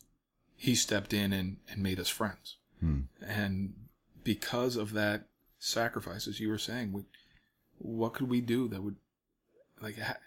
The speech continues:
Speaker 1: how could we ever think that this would be a power play? Uh, he's given so much for us already.
Speaker 2: And now that we've kind of got that out of the way, I want to talk a little bit about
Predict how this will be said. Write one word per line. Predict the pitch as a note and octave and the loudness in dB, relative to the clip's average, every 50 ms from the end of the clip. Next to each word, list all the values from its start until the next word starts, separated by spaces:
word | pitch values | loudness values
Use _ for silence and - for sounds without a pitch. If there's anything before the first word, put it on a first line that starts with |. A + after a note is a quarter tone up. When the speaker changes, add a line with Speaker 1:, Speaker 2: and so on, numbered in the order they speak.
| - - - | -18 -10 -4
Speaker 1:
how | - - C3+ | -2 0 0
could | - - C#3 | 2 2 4
we | C3 B2+ C3+ - - | 4 4 2 0 -2
ever | A#2+ B2+ C3+ C#3+ | 0 2 4 4
think | C3+ - - - C#3+ C3+ C3 - - | 2 2 0 -2 0 0 0 0 -4
that | F#2+ G#2 | -4 -2
this | A2+ G#2 - | -2 -4 -2
would | G#2+ | 0
be | A2 G2 | 0 0
a | F#2 | 0
power | - - - G2+ G2+ F#2+ | 0 -2 0 0 0 0
play? | - - F#2+ F#2 F#2 - - _ _ _ _ _ _ _ _ _ _ _ _ _ - | -2 -4 -6 -8 -8 -10 -16 _ _ _ _ _ _ _ _ _ _ _ _ _ -12
Uh, | - G2+ | -8 -8
he's | G2+ - A#2+ A#2 A2 A2+ | -6 -2 -2 0 0 0
given | - - A#2 A2 A2+ G#2 | 0 0 0 0 2 0
so | - - G#2 | 0 0 0
much | G#2 G#2 G#2 G#2 - | 0 0 -2 -4 -6
for | - F2+ F#2 | -6 -6 -6
us | G2+ - - | -6 -6 -6
already. | - F#2+ F#2+ G2 G2+ - - - - - - - - - - - - - - - - - - - - - - - - A#2 - - | -4 -6 -6 -6 -8 -10 -14 -20 -20 -20 -20 -20 -20 -18 -18 -18 -18 -18 -20 -20 -20 -20 -20 -20 -20 -20 -16 -8 -8 -8 -2 6
Speaker 2:
And | C3+ B2 B2+ C3 B2 - | 8 8 8 8 6 6
now | B2 B2+ B2 A#2+ B2+ C#3 | 8 10 10 12 12 12
that | C3+ C3 - - - _ _ _ _ - - | 10 8 6 4 -6 _ _ _ _ -8 0
we've | - G#2+ G2+ D#2+ D#2 - - | 4 4 4 4 2 -4 -2
kind | - - G#2+ G#2+ | 4 6 8 8
of | F#2+ F2 D2 D#2 - | 8 6 4 0 4
got | - G2+ F#2 - | 4 4 8 12
that | G#2+ G#2+ A2 | 12 12 12
out | A2+ G#2+ | 12 10
of | F#2 F2 | 8 8
the | E2+ | 8
way, | D#2 D#2+ D#2+ D#2+ D#2+ E2+ | 8 8 8 8 8 6
I | - | 6
want | G#2 A2 B2 B2+ B2 | 8 8 8 8 8
to | - | 8
talk | B2+ A2+ - - | 8 8 8 8
a | |
little | G#2 G#2+ A2+ G#2 | 8 10 10 10
bit | G2 G#2+ | 10 8
about | F#2+ E2 E2+ F2 E2+ D#2+ - | 8 8 8 8 8 8 4